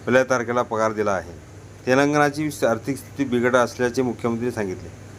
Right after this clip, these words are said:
महागाई भत्त्याबाबत रे-, रेवंत रेड्डी यांनी, ए, म्हणाले की मी कर्मचाऱ्यांना आवाहन करतो की सध्याची परिस्थिती पाहता थकबाकीच्या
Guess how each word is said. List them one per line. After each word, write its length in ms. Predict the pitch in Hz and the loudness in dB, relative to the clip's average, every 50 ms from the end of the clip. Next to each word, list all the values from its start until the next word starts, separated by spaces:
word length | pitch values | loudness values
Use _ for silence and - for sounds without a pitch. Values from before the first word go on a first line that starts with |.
| - - - | -18 -4 2
महागाई 280 | 110 117 123 127 139 147 | 4 4 6 6 4 4
भत्त्याबाबत 760 | 143 135 135 - 143 135 131 131 131 131 135 139 139 139 131 | 4 2 4 4 4 6 6 6 6 6 6 4 2 0 -2
रे-, 340 | 110 113 117 120 107 98 104 | -2 0 0 0 -2 -2 -2
रेवंत 300 | 117 120 123 131 131 123 | 0 2 4 4 4 2
रेड्डी 320 | 123 127 120 117 135 131 | 2 0 0 0 0 2
यांनी, 340 | 123 120 123 123 123 123 117 120 - - - - - - - - - - | 2 2 2 2 0 -2 -2 -4 -8 -14 -18 -18 -18 -18 -18 -18 -10 -4
ए, 260 | 113 113 117 117 110 - - | 0 2 2 2 0 0 0
म्हणाले 340 | 113 117 120 123 131 143 | 2 2 4 6 6 4
की 240 | 143 139 123 123 110 95 | 4 2 0 -4 -4 -4
मी 180 | 104 113 123 131 | -2 -2 0 2
कर्मचाऱ्यांना 680 | 127 131 123 123 127 123 113 127 123 123 123 127 127 | 2 2 2 2 0 0 2 2 2 2 2 2 2
आवाहन 380 | 127 120 117 113 113 123 123 127 | 2 4 2 4 4 4 2 2
करतो 300 | 120 127 117 107 127 127 | 0 -2 -2 0 -2 -2
की 260 | 117 117 113 104 92 98 - - | -2 -2 -4 -6 -6 -8 -6 -4
सध्याची 400 | 113 110 113 127 131 117 139 143 | -4 2 4 4 4 4 0 -2
परिस्थिती 440 | 123 135 131 120 117 123 123 120 135 | 0 0 0 0 0 -4 -4 -4 0
पाहता 380 | 117 123 117 107 - 101 87 - - - - - - - - - - - - - | 4 4 4 4 2 0 -4 -4 -6 -12 -18 -20 -20 -20 -20 -20 -20 -20 -6 0
थकबाकीच्या 1000 | - 117 107 113 127 131 127 127 139 139 143 - 143 139 139 139 139 131 - - | 0 0 4 4 4 4 4 2 -2 -4 -2 2 2 4 4 4 2 0 -2 -8